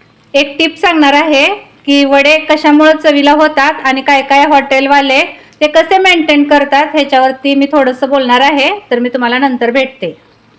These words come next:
इथं सांगायचं राहून गेलं, अर्धा किलो शाबू मध्ये हे पूर्ण आहे ना, एवढा वाटका भरून हा झाला होता, भिजून फुगलेला होता. आता एवढा राहिलेला आहे,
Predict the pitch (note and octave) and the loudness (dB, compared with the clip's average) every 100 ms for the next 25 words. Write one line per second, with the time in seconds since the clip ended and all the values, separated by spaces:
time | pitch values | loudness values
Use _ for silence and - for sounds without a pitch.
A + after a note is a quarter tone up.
0 | _ _ D4+ D#4+ D#4+ F4 D#4 D4 D4 D#4 | _ _ -8 -6 -2 0 2 0 2 2
1 | D4+ D#4 D#4+ D4 F4+ D4+ C#4 C#4 D#4 D#4+ | 2 2 2 2 0 0 -4 -2 0 0
2 | D#4+ D#4 C4 D4+ F#4+ - - - C#4 D4 | 0 -2 0 -2 -2 -6 -20 -8 -2 0
3 | E4 E4 E4 E4 F4 F4 F4 E4+ D#4+ D4+ | 2 0 -2 -4 0 0 0 2 2 4
4 | E4 E4 E4+ - D4+ A4 - C#4 D4 D4 | 2 2 -2 -2 0 0 -6 -4 0 0
5 | D#4+ E4 D4+ D4 F4 D#4+ C#4 C#4 C#4 C#4 | 0 0 -2 0 0 2 2 0 0 0
6 | F#4 C#4+ C4+ B3 D#4 G4 - C#4+ B3+ B3+ | 0 -2 -2 -2 -4 -6 -6 -2 0 0
7 | C#4 D4 C4 C4+ C4 B3+ B3 B3+ E4 D4 | 0 0 0 -2 0 0 2 2 0 0
8 | B3 B3+ C#4 C4 | 0 2 2 0